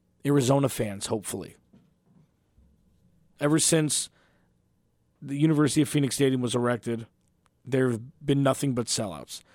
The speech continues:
The problem is that, especially for the first few seasons, it was a destination spot for visiting fans.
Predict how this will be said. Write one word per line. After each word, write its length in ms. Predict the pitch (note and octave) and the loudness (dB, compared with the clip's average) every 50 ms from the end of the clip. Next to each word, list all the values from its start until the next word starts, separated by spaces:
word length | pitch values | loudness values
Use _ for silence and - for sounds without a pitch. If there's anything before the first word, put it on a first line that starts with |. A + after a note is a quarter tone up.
| _ _ | _ _
The 80 | - C3 | -8 -2
problem 420 | - - F#3+ F3+ F3+ D3+ C#3 A#2 | 2 4 4 4 4 2 0 0
is 320 | A2 G2+ G2 G2 - - - _ _ _ _ _ - | -2 -4 -4 -6 -8 -10 -10 _ _ _ _ _ -4
that, 80 | C3+ | -2
especially 380 | B2 - - D#3 D3+ B2+ D#3 D3+ | -2 0 2 2 2 2 0 0
for 100 | C3+ D3 | 0 0
the 100 | C#3 C3 | 0 0
first 300 | - - D#3 C#3+ - - | 2 0 0 0 0 0
few 180 | - G3 G3+ | 0 0 0
seasons, 560 | F3+ - - B2+ A#2 G#2 A2+ A2+ A2+ A2 - - _ _ _ _ _ _ | 0 0 -2 -2 -2 -2 -4 -4 -4 -6 -8 -10 _ _ _ _ _ _
it 80 | - D3+ | 2 4
was 200 | D3+ D3+ B2 C#3 | 4 4 6 4
a 260 | C3+ C3 B2+ B2 A#2 | 4 4 4 2 0
destination 920 | - - - B2+ A#2 - E3 D#3+ - - - D3+ C#3+ D3 D#3 D3 - C#3+ B2+ | -2 -6 -12 -12 0 2 2 2 2 2 2 2 4 4 2 2 0 -2 0
spot 440 | - - - - C3 B2 A#2+ - - | 0 -2 0 2 2 2 2 -2 -4
for 360 | - - B2 A#2 A#2+ A#2 A2+ | -6 -4 -2 0 0 -2 -2
visiting 500 | A2+ G#2+ C3+ C3+ A#2+ C3 A#2+ A#2 A#2 A2+ | -2 0 0 0 0 0 -2 -2 -2 -4
fans. 520 | - - B2 A2 F#2+ D2 A#1 - - - | -4 -6 -6 -6 -8 -10 -10 -10 -12 -12